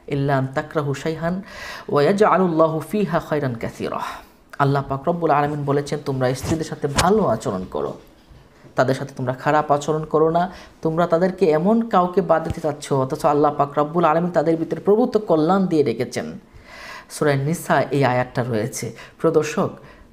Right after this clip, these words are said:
তাহলে আমাদের যে বিষয়টা করতে হবে, আল্লাহ পাক রব্বুল আলামিন প্রথম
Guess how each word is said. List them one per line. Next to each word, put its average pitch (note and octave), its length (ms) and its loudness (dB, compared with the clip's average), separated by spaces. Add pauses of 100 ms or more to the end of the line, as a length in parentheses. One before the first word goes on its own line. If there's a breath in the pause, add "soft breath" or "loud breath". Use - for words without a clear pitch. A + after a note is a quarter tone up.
(200)
তাহলে D#3 260 2
আমাদের F3+ 480 2
যে D#3+ 100 0
বিষয়টা C#3+ 360 -4
করতে B2+ 320 -4
হবে, C3 260 0
আল্লাহ D3 240 4
পাক E3 260 2
রব্বুল F#3 260 2
আলামিন D3+ 520 2 (440 loud breath)
প্রথম A3 500 4